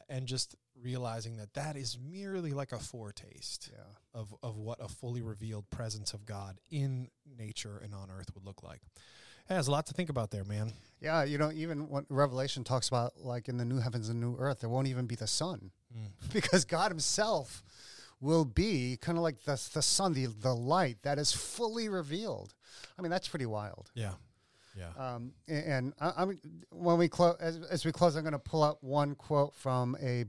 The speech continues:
Speaker 2: um, a book called Surprised by Hope. Read it.
Speaker 1: Mm.
Speaker 2: It's by N T Wright. Um, he speaks a lot about this whole idea of going up to heaven versus new,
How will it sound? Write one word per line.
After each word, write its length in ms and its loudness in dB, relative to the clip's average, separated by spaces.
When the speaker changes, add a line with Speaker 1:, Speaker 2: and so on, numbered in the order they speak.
Speaker 2:
um, 400 -2
a 80 2
book 340 6
called 260 6
Surprised 640 6
by 180 2
Hope. 360 -2
Read 340 6
it. 400 -2
Speaker 1:
Mm. 120 -4
Speaker 2:
It's 100 -4
by 220 -4
N 160 2
T 200 2
Wright. 480 -2
Um, 460 2
he 240 4
speaks 500 4
a 60 -2
lot 400 4
about 180 -2
this 140 -8
whole 180 0
idea 260 4
of 140 0
going 300 6
up 140 2
to 100 4
heaven 400 2
versus 420 -4
new, 240 4